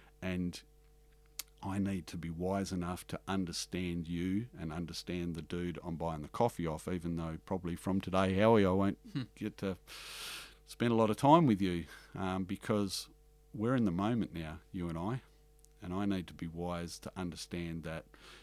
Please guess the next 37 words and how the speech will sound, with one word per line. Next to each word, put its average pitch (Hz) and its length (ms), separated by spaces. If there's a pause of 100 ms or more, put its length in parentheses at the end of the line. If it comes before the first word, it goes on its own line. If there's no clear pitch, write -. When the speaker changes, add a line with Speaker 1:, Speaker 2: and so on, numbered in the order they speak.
(200)
Speaker 1:
you 98 500 (100)
have 85 520
an 87 120
amazing 82 500
soul, 110 400 (320)
and 80 380 (240)
I 82 120
need 82 260
to - 140
honour 85 260
that. 71 200 (2250)
Speaker 2:
It's 139 200
a 120 60
great 135 300 (2000)
it's 147 160
a 147 40
great 160 280
view, 127 260
and 110 140
you've 107 100
had 127 160
some 131 120
amazing 113 400
experiences, 104 640
and 107 120
experiences 113 540
a 104 40
lot 110 160
of 107 60
us 107 260 (340)
are 104 40
never 101 180
here 98 120
to 87 60
talk - 260
about, 80 220 (280)
obviously, 107 420